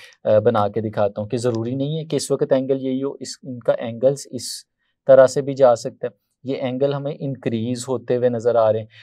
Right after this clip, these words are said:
तो जैसे जैसे एंगल बढ़ता जाता है, यानी ज़ीरो डिग्री होगा तो एंगल बिल्कुल इस तरह से होगा। तो ज़ीरो डिग्री पे अगर कंस्ट्रक्टिव इंटरफेरेंस हो रही है तो जैसे जैसे इनका एंगल बढ़ता चला जाएगा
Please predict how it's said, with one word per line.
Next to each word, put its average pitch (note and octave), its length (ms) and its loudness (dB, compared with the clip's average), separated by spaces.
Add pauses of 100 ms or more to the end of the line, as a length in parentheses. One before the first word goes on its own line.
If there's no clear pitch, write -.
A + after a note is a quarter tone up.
(160)
तो C#3+ 60 -4
जैसे C3 380 4
जैसे G3 280 0
एंगल C3+ 400 0
बढ़ता B2 420 6
जाता G2 340 2
है, F#2+ 80 0
यानी B2 260 2
ज़ीरो B2 340 0
डिग्री D#3 340 -2
होगा A#2 420 4
तो C#3 140 0
एंगल B2+ 260 -2
बिल्कुल A#2+ 580 -6 (880)
इस - 180 -10
तरह A#2+ 200 6
से A#2+ 140 -4
होगा। A2 240 -4 (340)
तो D3+ 80 0
ज़ीरो D3 320 2
डिग्री F#3+ 300 -2
पे G3 100 -2
अगर G3 160 -2
कंस्ट्रक्टिव F3+ 640 -4
इंटरफेरेंस D3+ 600 0
हो B2 140 0
रही A#2 160 -4
है C3+ 120 4
तो C#3+ 120 -4
जैसे A#2 380 0
जैसे D3 300 0
इनका C3+ 220 2
एंगल A#2+ 300 2
बढ़ता A#2 360 2
चला A2+ 260 2
जाएगा A2 400 2